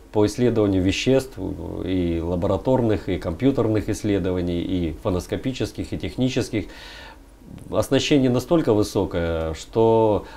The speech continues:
наверное, нет тех задач, которые мы не смогли бы решить.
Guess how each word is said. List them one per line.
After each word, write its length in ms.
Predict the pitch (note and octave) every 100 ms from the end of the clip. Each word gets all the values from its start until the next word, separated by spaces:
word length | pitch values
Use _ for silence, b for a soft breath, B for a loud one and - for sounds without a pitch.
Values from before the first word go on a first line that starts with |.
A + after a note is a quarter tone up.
| B
наверное, 500 | G#2+ G#2+ B2+ C3+ A#2+
нет 360 | G#2+ C3 - -
тех 180 | B2 F#2+
задач, 420 | G#2+ G#2+ C3+ -
которые 320 | A2 G#2+ F#2+
мы 140 | G2+ A#2+
не 120 | G#2
смогли 340 | G2+ F2+ F#2
бы 120 | F2
решить. 400 | E2+ D#2+ - C#2